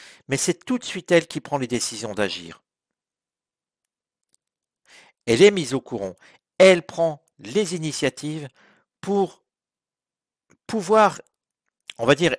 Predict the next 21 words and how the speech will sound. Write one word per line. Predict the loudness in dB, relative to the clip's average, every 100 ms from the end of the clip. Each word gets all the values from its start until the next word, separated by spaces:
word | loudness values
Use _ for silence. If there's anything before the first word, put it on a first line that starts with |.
| 2
étouffer, | 2 0 -10 -2 0
en | 0
tout | -2
cas | 0 2
jeter | 2 -4 -4 -4 -8 _ _
un | 0 0
voile | 2 4 4 2 _ _ _ -6
afin | -2 2 2
que | 0
cette | -2 -2 -2
affaire | -2 0 -2
ne | -4
soit | -2 -2 2
pas | 0
trop | -2 -8 -6 -4
ébruitée. | -4 -6 -12 -8 -8 -10 -16 -18
Ça | 0 2
lui | 4 4
échappe, | 2 2 0 _ _ _
c'est | 2 4
vrai. | 6 4 2